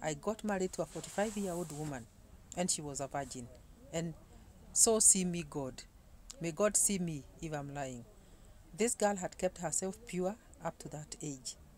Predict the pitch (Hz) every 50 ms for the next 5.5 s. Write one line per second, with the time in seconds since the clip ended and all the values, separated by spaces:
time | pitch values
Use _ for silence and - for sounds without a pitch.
0 | - - - - - - - - - - - - - - - - 156 180 170 156
1 | 143 135 - - - - - - - - 208 220 220 220 220 208 196 - - 185
2 | - - 185 180 - 175 156 147 147 143 147 - - 156 151 - - - 151 160
3 | 156 147 139 131 131 - - - - - - - - - - - - - - -
4 | - - - 233 233 240 240 220 214 208 190 - - - 190 - - 156 147 -
5 | - 202 190 185 180 - 185 175 170